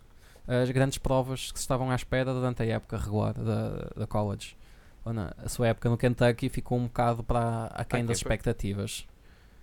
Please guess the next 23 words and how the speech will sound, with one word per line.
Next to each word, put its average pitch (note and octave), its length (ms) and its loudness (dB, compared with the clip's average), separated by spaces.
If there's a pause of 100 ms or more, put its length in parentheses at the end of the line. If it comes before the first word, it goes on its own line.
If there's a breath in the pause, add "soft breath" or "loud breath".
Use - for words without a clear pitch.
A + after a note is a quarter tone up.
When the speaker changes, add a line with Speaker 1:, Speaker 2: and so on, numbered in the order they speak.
(220 soft breath)
Speaker 2:
Ele A2+ 100 2
não A#2 100 6
foi A2 80 4
Speaker 1:
Ah, G2 40 0
Speaker 2:
preci-, - 220 -12
não G#2+ 100 -2
co-, A#2 160 -10
conseguiu G#2+ 280 -6
pegar A2+ 160 0
no A2 120 0
jogo, C#3 460 4
não A2+ 80 -4
conseguiu G#2+ 260 -4
Speaker 1:
Exato. A2 240 0
Speaker 2:
assumir, C#3 400 0
eh, B2 220 -6 (1120 loud breath)
falhou - 260 -2
um - 40 0
Speaker 1:
Sim, A#2 60 -2
Speaker 2:
bocado. C3 160 -2
Speaker 1:
mas C3 120 -2
continua D3 360 0
aí C#3+ 140 0